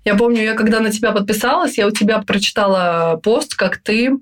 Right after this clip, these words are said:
типа, пришла, по-моему, первый раз в гости к своей осетинской свекрови,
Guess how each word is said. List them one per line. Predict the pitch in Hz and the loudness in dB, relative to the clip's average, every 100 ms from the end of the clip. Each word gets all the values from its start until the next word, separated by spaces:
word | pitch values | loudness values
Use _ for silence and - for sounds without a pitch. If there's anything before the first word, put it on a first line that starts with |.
| _ _ - | _ _ -6
типа, | 202 196 180 | -2 0 -2
пришла, | 185 180 - 196 226 | 0 -2 0 0 2
по-моему, | 208 202 185 | 0 0 0
первый | 196 202 196 | -2 0 0
раз | 190 180 | -2 -4
в | |
гости | 175 175 214 240 - 202 | 0 2 0 -2 -2 -2
к | 196 | -2
своей | - 175 185 180 175 | -2 0 2 2 2
осетинской | 175 196 202 196 - 180 | 0 -2 0 0 0 -4
свекрови, | - 170 - 220 302 277 | -2 -2 0 0 2 0